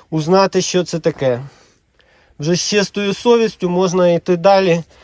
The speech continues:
шукати монетки по лісу. І, звичайно, ми зараз їх знайдемо і будуть якісь цікаві знахідки, тому не переключайтеся.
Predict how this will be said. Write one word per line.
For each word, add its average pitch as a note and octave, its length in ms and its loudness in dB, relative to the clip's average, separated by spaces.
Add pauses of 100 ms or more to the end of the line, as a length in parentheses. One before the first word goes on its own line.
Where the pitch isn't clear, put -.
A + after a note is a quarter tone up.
(220)
шукати F3+ 480 -2
монетки F3+ 500 0
по D3 180 -4
лісу. C3 420 -6 (920)
І, D#3+ 100 -2
звичайно, G#3 600 2
ми G3+ 140 6
зараз F#3 380 4
їх F#3 140 -4
знайдемо G3 600 4
і E3+ 60 0
будуть F3+ 300 -2
якісь F3 240 -10
цікаві E3+ 400 2
знахідки, E3+ 440 -2
тому E3+ 200 -2
не E3+ 120 2
переключайтеся. F3 1000 -2